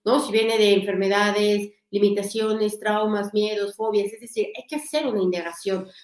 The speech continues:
hay que ver qué es realmente lo que hay detrás de esta experiencia.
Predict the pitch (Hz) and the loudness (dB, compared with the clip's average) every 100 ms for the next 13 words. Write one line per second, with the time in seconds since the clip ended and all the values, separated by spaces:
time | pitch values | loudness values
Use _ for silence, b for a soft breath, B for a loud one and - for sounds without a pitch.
0 | B 202 214 254 247 247 247 240 247 - | B -4 0 2 2 2 2 2 0 -8
1 | - 214 233 226 240 226 202 196 226 196 | -8 -4 0 2 2 2 2 2 -2 -2
2 | 190 202 208 214 208 202 220 247 202 185 | 0 0 2 2 0 -2 -2 -2 -2 -2
3 | - 180 - 185 180 180 175 165 | -4 -10 -8 -6 -4 -4 -4 -8